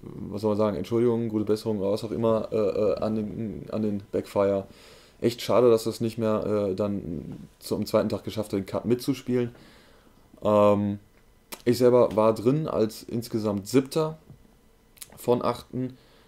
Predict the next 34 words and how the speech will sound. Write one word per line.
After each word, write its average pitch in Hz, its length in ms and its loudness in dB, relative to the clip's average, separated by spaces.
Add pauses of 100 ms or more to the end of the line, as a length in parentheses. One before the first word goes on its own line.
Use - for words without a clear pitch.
(340)
äh, 110 260 4
durfte 110 240 0
ich - 100 -8
mitspielen, 123 340 0
musste 123 240 -2
also 107 160 0
dann 110 220 0
gegen 107 300 0
Platz - 380 -6
zwei 107 400 0
quasi 139 380 -2
antreten. 120 680 0 (720)
Und, 101 680 0
äh, 98 340 2
ja, 101 280 4
der 95 120 0
Cut 131 240 -4
wird 123 120 0
an 120 100 0
einem 113 220 -2
anderen 127 280 2
Tag 156 200 -6
gespielt, 156 400 -2
das 113 160 -4
heißt 107 220 -4
einmal 107 480 0
nach 107 140 -2
Hause 113 200 0
gehen, 104 200 -2
ausruhen, 95 600 -4 (1000)
so 101 60 -4
ein 101 40 -2
bisschen 110 400 -2
Ruhe 117 760 0